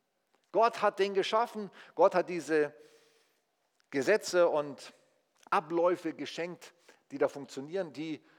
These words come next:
auch zur Heilung immer wieder führen in unserem Körper. Aber er setzt auch gelegentlich Naturgesetze außer Kraft. Wir sehen das in der Bibel, wir sehen, wie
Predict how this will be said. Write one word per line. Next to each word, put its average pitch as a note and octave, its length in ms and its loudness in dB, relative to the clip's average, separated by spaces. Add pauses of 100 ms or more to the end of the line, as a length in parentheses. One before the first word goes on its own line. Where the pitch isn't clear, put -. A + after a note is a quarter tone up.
(300)
auch C#3 180 -4
zur C#3 200 -4
Heilung G3 360 0
immer D3+ 240 -4
wieder D3 180 -4
führen D#3+ 380 -10
in E3 160 -14
unserem C3 280 -12
Körper. - 360 -18 (1700)
Aber G3 180 2
er G#3+ 140 2
setzt A3 360 2
auch A3 520 4 (380)
gelegentlich G3 760 2
Naturgesetze F3 840 -2
außer D#3+ 240 -2
Kraft. - 420 -14 (1700)
Wir - 100 -18
sehen C3 220 -10
das - 280 -10
in C3+ 100 -8
der C#3+ 120 0
Bibel, F#3 360 -6
wir A#2+ 120 -4
sehen, C3 360 -6 (540)
wie C3 480 -8